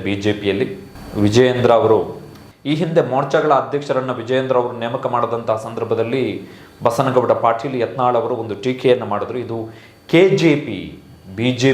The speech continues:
ಪಿ ಅಲ್ಲ, ಇದು ಕೆ ಜೆ ಪಿ. ಅಂದ್ರೆ ಯಡಿಯೂರಪ್ಪ ಮತ್ತು ವಿಜಯೇಂದ್ರ ಆಪ್ತ ವಲಯದಲ್ಲಿ ಯಾರೆಲ್ಲ ಇದ್ದಾರೆ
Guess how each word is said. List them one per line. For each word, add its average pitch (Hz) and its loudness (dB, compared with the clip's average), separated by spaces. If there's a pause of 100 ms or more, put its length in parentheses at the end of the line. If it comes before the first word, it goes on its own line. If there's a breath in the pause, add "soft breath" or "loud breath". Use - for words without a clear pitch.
ಪಿ 120 -2
ಅಲ್ಲ, 104 0 (120)
ಇದು 120 -4 (340 loud breath)
ಕೆ 127 6 (120)
ಜೆ 131 -4
ಪಿ. 110 -6
ಅಂದ್ರೆ 139 -2 (120)
ಯಡಿಯೂರಪ್ಪ 143 4 (120)
ಮತ್ತು 156 -4
ವಿಜಯೇಂದ್ರ 139 -2 (160)
ಆಪ್ತ - -6
ವಲಯದಲ್ಲಿ 131 0 (380 loud breath)
ಯಾರೆಲ್ಲ 160 4
ಇದ್ದಾರೆ 110 0